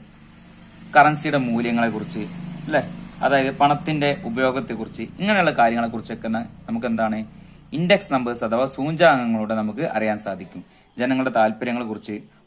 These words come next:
പണത്തിന്റെ ക്രയശേഷി അല്ലെങ്കിൽ എന്താണ് പണത്തിന്റെ ഇടപാടിനെ കുറിച്ച്, പണത്തിന്റെ മൂല്യത്തെക്കുറിച്ച്,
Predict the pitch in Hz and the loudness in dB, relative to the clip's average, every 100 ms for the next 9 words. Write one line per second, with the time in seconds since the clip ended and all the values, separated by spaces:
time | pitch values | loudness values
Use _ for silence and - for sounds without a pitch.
0 | _ - 123 117 135 131 123 - 110 107 | _ 0 0 0 -2 0 -2 -2 -4 -4
1 | 120 113 117 113 113 - 110 117 110 107 | -4 -6 -4 -8 -8 -8 -4 -2 -2 -4
2 | 107 - _ _ _ - 123 117 127 117 | -6 -12 _ _ _ -2 -2 0 -2 0
3 | 120 127 127 120 110 - 107 - 117 117 | 4 4 4 -2 -6 -8 -12 -4 -2 -2
4 | 135 135 120 120 123 131 110 107 110 | -2 -2 -2 -4 -4 -4 -6 -10 -10